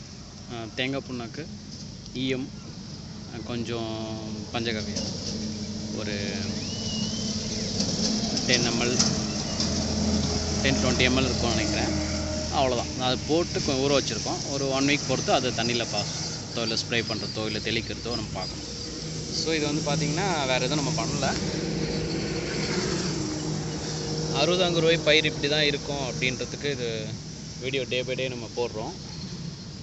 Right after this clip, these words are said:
பயிர் திடமா இருந்தா பார்க்கறதுக்கு கொஞ்சம் நல்லா இருந்திருக்கும். பக்கத்துல பார்த்தீங்கன்னா தெரியும்,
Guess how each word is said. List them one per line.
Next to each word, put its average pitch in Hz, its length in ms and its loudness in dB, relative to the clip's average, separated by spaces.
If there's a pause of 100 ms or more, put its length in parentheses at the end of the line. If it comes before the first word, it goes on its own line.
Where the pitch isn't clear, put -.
(2250)
பயிர் 170 240 10
திடமா 170 300 10
இருந்தா 151 200 2
பார்க்கறதுக்கு 143 480 0
கொஞ்சம் 127 140 -2
நல்லா 120 200 0
இருந்திருக்கும். 120 420 -4
பக்கத்துல 127 380 -2
பார்த்தீங்கன்னா 123 300 -2
தெரியும், 113 380 -4